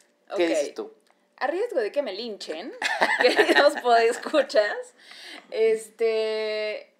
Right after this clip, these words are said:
Speaker 2: el iPhone once como tal, los,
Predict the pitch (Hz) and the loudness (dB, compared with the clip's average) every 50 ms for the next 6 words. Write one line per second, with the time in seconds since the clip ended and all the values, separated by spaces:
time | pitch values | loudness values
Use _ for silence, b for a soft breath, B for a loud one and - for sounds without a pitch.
0 | _ _ _ _ _ - - 233 233 247 254 269 285 285 - 320 320 320 311 - | _ _ _ _ _ -8 -6 0 2 4 4 2 0 -2 -6 -6 -6 -6 -8 -6
1 | - - 220 220 220 220 220 220 - - 196 190 233 269 - - 190 180 175 175 | -4 -2 -2 -2 -4 -6 -10 -12 -10 -10 -8 -8 -10 -12 -14 -16 -16 -14 -14 -14
2 | 175 - 190 180 180 196 202 185 175 170 165 - - - | -8 -6 -4 -4 -4 -4 -6 -6 -8 -8 -10 -14 -20 -20